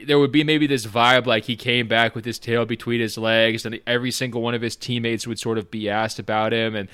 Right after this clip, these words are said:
they'd all have to go through the, like, "Oh, it was so nice to have Jimmy back," even though they didn't really want to. I mean, just a normal re-entry after what he has done here over the last couple of weeks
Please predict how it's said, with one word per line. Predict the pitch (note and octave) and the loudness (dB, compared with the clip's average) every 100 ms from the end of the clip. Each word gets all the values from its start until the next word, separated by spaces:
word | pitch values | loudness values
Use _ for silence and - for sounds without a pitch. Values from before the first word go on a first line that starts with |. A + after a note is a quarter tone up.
| - - | -18 -6
they'd | A2 | 0
all | A2+ A#2+ | 2 4
have | B2 - | 4 2
to | |
go | G#2 A2+ A2 | -2 0 0
through | - A#2+ | -2 -6
the, | A2 A2 | -4 -2
like, | A2 G#2+ | -2 0
"Oh, | A2+ A#2+ A#2+ | 2 4 2
it | |
was | A#2 A2 | 0 -2
so | A2+ A2+ | -2 -2
nice | A2+ A2+ A2+ | 0 0 -2
to | A#2+ | -2
have | A#2 A2+ A2 | 0 0 0
Jimmy | A#2 A2+ A#2 | -2 -2 -2
back," | G2+ G2 G2+ G2+ | -2 -2 -2 -4
even | A2+ A2+ | -6 -2
though | G#2+ | 0
they | G#2+ | 0
didn't | A2 A2 | 0 -4
really | A2 G#2 | -4 -4
want | F2+ F#2+ G#2 | -4 -6 -2
to. | C#3+ C3+ - - - | -4 -4 -10 -20 -8
I | |
mean, | C#3 C#3+ B2+ - | 0 2 0 -2
just | F#3 F#3+ - | 0 0 0
a | D3+ | -2
normal | B2+ A#2+ D3+ F3 F#3 | 0 0 0 2 2
re-entry | C3 A2 B2+ A2 B2 - D3 C#3+ | 0 0 2 2 2 -2 -4 -2
after | A#2 A2+ - | 0 0 -2
what | G#2+ A2 | -4 -2
he | A#2+ | 0
has | A2+ G2+ | -2 -2
done | G#2+ A2 | -2 -2
here | A#2+ B2 | 0 -2
over | A#2 | -2
the | |
last | G#2 G#2+ A2 | -2 -2 -2
couple | - A2 A2 | -4 -6 -4
of | G2+ G2 | -4 -2
weeks | A2 A#2+ | -2 -2